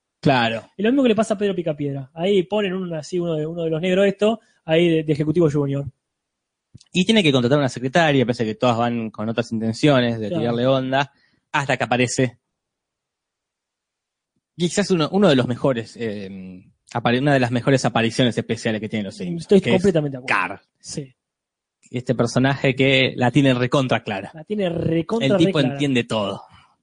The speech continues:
Speaker 2: Y me, sí, me llamó mucho la atención, me gustaría que lo presentes, a aquel que hizo la voz.
Speaker 1: El que hizo la voz es interesante, el, es Harvey Fierstein, es
Speaker 2: Nombre
Speaker 1: un
Speaker 2: que no
Speaker 1: actor,
Speaker 2: dice nada.
Speaker 1: no, no te dice nada, es un actor, eh, abiertamente gay
Speaker 2: Ajá.
Speaker 1: del mundo del espectáculo,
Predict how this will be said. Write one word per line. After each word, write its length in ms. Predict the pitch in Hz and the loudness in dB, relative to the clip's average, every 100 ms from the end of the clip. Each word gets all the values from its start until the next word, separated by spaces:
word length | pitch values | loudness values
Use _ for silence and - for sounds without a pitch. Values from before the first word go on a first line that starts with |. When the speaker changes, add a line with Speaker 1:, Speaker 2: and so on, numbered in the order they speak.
| _ _ _ _ - | _ _ _ _ -6
Speaker 2:
Y 140 | 190 | -2
me, 220 | 202 196 | 0 0
sí, 280 | 165 214 165 | -2 0 0
me 160 | 165 175 | 0 -2
llamó 220 | 247 254 | 2 4
mucho 240 | 320 320 | 4 4
la 40 | 220 | 2
atención, 520 | 180 165 240 277 202 | 0 -4 -4 -4 -6
me 100 | 160 | -8
gustaría 380 | 156 156 185 208 | -6 -6 -4 -2
que 80 | 180 | -2
lo 80 | |
presentes, 540 | 156 - 202 202 233 - _ _ - | -2 -4 -2 0 -2 -4 _ _ -6
a 280 | 185 208 170 | -4 -2 -2
aquel 440 | 165 202 247 - - | 0 2 2 -4 -4
que 120 | 214 | -4
hizo 160 | - | -2
la 80 | 165 | -4
voz. 320 | 147 - - _ _ _ _ _ _ _ _ _ | -6 -10 -20 _ _ _ _ _ _ _ _ _
Speaker 1:
El 120 | 180 | -4
que 80 | 208 | -2
hizo 160 | 240 202 | 0 2
la 120 | 175 | 2
voz 140 | 190 | 2
es 100 | 180 | 0
interesante, 840 | 160 135 139 - 185 156 151 147 - | -4 -2 0 2 4 4 4 2 2
el, 800 | 127 123 120 117 113 113 110 104 _ | 2 4 4 0 -2 -4 -6 -10 _
es 280 | 143 - - | -4 -4 0
Harvey 420 | 175 170 165 160 | 2 4 4 2
Fierstein, 720 | - - 180 139 147 143 156 143 | 0 2 2 2 0 2 0 -4
es 80 | 180 | -4
Speaker 2:
Nombre 200 | 143 135 | -2 0
Speaker 1:
un 40 | |
Speaker 2:
que 60 | 165 | 2
no 80 | |
Speaker 1:
actor, 80 | 156 | 2
Speaker 2:
dice 140 | 156 156 | 0 -4
nada. 200 | 165 160 | -2 0
Speaker 1:
no, 240 | 131 131 | 2 0
no 80 | 131 | 0
te 60 | 127 | -4
dice 140 | 127 151 | -4 -2
nada, 120 | 147 | 0
es 60 | |
un 60 | 147 | 0
actor, 340 | 135 156 151 - | 2 2 2 0
eh, 280 | 120 113 110 | 0 0 2
abiertamente 600 | 120 135 123 123 120 123 | 2 2 2 -2 -2 -2
gay 300 | 143 160 147 156 | 2 2 0 -2
Speaker 2:
Ajá. 200 | 165 160 | -4 -2
Speaker 1:
del 80 | 120 | -2
mundo 220 | 120 120 | 0 0
del 100 | 135 | -2
espectáculo, 680 | 165 160 170 156 175 175 | -4 0 0 2 2 2